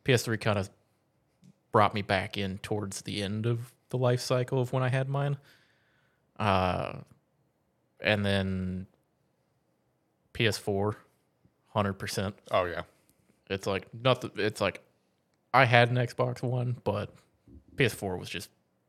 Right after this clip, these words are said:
Speaker 2: Better.
Speaker 1: I swapped over to that generation. And then this generation, it's hard to say. For the current generation, I have a Series X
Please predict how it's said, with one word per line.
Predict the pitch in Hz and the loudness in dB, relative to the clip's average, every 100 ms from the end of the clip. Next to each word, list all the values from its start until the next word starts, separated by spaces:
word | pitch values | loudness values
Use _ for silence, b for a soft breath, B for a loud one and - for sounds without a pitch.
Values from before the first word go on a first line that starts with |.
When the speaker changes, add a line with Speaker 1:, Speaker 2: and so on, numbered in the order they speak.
| _ _ _ _ - - | _ _ _ _ -20 -4
Speaker 2:
Better. | 98 | 4
Speaker 1:
I | 110 | 4
swapped | 107 - 110 101 - | 4 2 2 4 2
over | 98 90 | -2 -4
to | - - 101 98 - | -12 -8 -4 -4 -4
that | - 98 | -2 -2
generation. | - 98 98 98 - 101 b b b b b b | -2 -2 -2 -2 -4 -8 b b b b b b
And | 101 | -2
then | 123 | 0
this | 151 | 0
generation, | 185 170 165 - | 2 4 4 2
it's | - | 4
hard | 120 | 4
to | 104 | 4
say. | - - - _ _ _ _ _ _ _ _ _ _ _ _ _ - | -4 -8 -10 _ _ _ _ _ _ _ _ _ _ _ _ _ -8
For | 127 | -4
the | 104 | -4
current | - 156 165 135 | 0 2 2 2
generation, | 139 139 131 131 123 127 120 _ | 2 2 4 4 2 0 -4 _
I | 101 | 0
have | 107 120 113 113 110 - _ _ _ _ | 2 2 2 2 -4 -12 _ _ _ _
a | - | -6
Series | - - 110 107 | -2 0 0 2
X | 101 104 - | 4 2 0